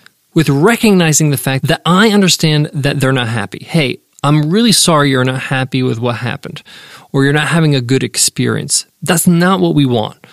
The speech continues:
Now, a lot of people stop there, but I don't think it's enough. The customer really wants to understand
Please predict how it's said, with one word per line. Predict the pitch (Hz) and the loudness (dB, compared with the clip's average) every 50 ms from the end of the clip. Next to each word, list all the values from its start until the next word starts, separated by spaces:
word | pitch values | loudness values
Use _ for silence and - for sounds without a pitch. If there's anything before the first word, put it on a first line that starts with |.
| _ _ - | _ _ 0
Now, | 160 170 170 165 165 - - | 2 2 2 2 0 -2 -2
a | 160 151 | 0 0
lot | 160 185 254 | 2 2 2
of | 277 - | 2 2
people | 339 320 208 | 2 2 2
stop | - - - 202 190 185 - | 2 0 0 0 0 0 0
there, | - 160 135 120 | 0 0 0 0
but | 110 131 | -2 -2
I | - 151 196 | -2 0 0
don't | 262 302 269 | 2 0 0
think | - - 240 240 220 196 | -2 0 0 0 2 0
it's | 185 - - | 0 0 0
enough. | 151 139 135 131 135 131 - - - - - | 0 2 2 0 -2 -4 -6 -10 -14 -14 -10
The | - 151 143 | -6 -6 -6
customer | - - 269 - - - 320 294 | -4 -2 -2 -2 0 0 0 2
really | 220 226 208 214 | 2 2 2 4
wants | 196 180 175 156 - | 4 4 2 2 2
to | - - - | 0 -2 0
understand | 156 160 160 151 147 - - - - - 180 190 180 139 117 117 113 107 110 | 2 2 2 2 2 0 0 -2 -2 0 0 2 2 2 0 -2 -2 -4 -6